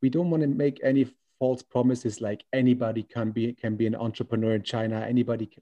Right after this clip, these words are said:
can become rich. But that's, that's maybe not the truth, uh, but, uh, what is true is you can become a well-paid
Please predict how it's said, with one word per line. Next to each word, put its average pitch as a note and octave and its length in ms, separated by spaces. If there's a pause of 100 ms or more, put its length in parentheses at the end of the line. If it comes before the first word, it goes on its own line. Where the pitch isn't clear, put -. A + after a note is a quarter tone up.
can A#2+ 140
become A2 380
rich. - 440 (380)
But - 180 (560)
that's, - 240 (520)
that's - 180
maybe F3 240
not D#3 160
the - 60
truth, F#3+ 340 (260)
uh, D3 120 (100)
but, D3+ 300
uh, D3+ 320 (160)
what D#3 200
is F#3+ 220
true F3+ 380
is D3 260
you D#3 80
can D3 340
become C3 400
a B2+ 40
well-paid A#2 800